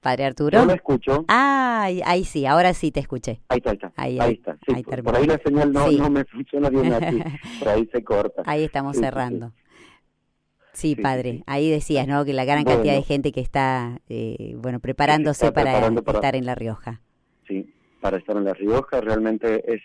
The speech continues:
Speaker 2: una... Es, y vuelvo a repetir esto y le repito siempre a la gente, para nosotros es una gracia, una gracia, eh, de Dios para toda la comunidad y para toda la iglesia, tanto riojana como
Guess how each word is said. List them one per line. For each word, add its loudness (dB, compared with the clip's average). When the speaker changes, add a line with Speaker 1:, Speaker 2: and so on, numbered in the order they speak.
Speaker 2:
una... -2
Es, 2
y 0
vuelvo 2
a 0
repetir -2
esto 0
y -2
le -6
repito -8
siempre -6
a -2
la -4
gente, -8
para -4
nosotros -2
es -8
una -2
gracia, -4
una 0
gracia, 0
eh, -2
de -6
Dios 0
para -2
toda 0
la 0
comunidad -2
y -12
para -2
toda 2
la 0
iglesia, -4
tanto -6
riojana -4
como -6